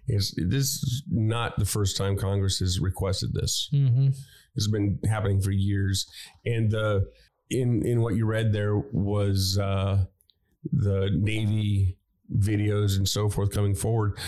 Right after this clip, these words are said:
Speaker 1: in the last few years.
Speaker 2: Mm-hmm.
Speaker 1: These reports have been coming out for decades.
Speaker 2: Oh, yeah. Yeah.
Speaker 1: You know, it's just now that the government is starting to acknowledge that,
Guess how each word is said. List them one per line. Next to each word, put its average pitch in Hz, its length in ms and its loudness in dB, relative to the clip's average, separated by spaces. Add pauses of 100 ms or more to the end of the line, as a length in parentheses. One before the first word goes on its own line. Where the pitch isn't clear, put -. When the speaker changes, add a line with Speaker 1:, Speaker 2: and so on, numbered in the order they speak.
(100)
Speaker 1:
in 110 140 0
the 107 80 0
last 101 320 0
few 104 140 0
years. 107 760 0
Speaker 2:
Mm-hmm. 131 300 4 (140)
Speaker 1:
These 117 460 0
reports 151 340 0
have 104 60 2
been 101 120 2
coming 110 200 0
out 107 100 0
for 110 80 0
decades. - 800 -4 (280)
Speaker 2:
Oh, 226 100 2
yeah. 120 260 0 (180)
Yeah. 120 280 0
Speaker 1:
You 110 100 0
know, 107 60 0
it's 110 200 0
just 120 180 -2
now 131 340 -2
that 107 260 0
the 101 420 0 (320)
government 113 440 0
is 101 120 0
starting 104 320 0
to 98 140 0
acknowledge 104 580 0
that, 98 240 -2